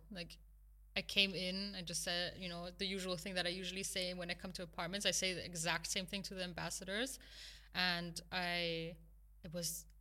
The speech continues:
really, it was the most natural conversation I've ever had with all of them. Um, and, I mean, it's huge.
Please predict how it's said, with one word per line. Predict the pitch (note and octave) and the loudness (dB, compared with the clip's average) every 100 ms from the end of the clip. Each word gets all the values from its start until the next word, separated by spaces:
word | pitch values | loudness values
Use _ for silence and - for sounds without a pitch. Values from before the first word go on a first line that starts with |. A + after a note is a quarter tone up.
| - - - - | -20 -20 -20 -10
really, | G#3 A3+ G#3+ | 2 6 8
it | F3 | 6
was | G3+ | 4
the | A3+ | 6
most | G#3+ G#3 | 8 8
natural | G#3+ G3 G#3 - A3 G#3 | 10 10 10 8 6 6
conversation | G3 A3 G3+ - F#3 F#3 F#3+ | 4 0 4 6 8 8 4
I've | F3+ G#3+ | 4 2
ever | F3+ | 4
had | F#3 F3 F3 E3+ | 4 6 4 2
with | E3+ | -2
all | - E3+ | 2 2
of | F3 | 2
them. | D#3 D#3+ G#3+ A3 - - - - - - | 0 -2 -4 -8 -14 -20 -20 -20 -20 -4
Um, | F#3 F3 E3+ E3 D#3+ D#3+ D#3+ - - - - | 0 0 0 0 -2 -2 -8 -18 -20 -20 -8
and, | F#3 F3 F3 E3+ E3+ - - - - | -6 -4 -4 -4 -4 -4 -6 -18 -6
I | F3 | -4
mean, | E3+ | 0
it's | D#3+ | 2
huge. | - E3+ D#3+ - | 2 -2 -4 -6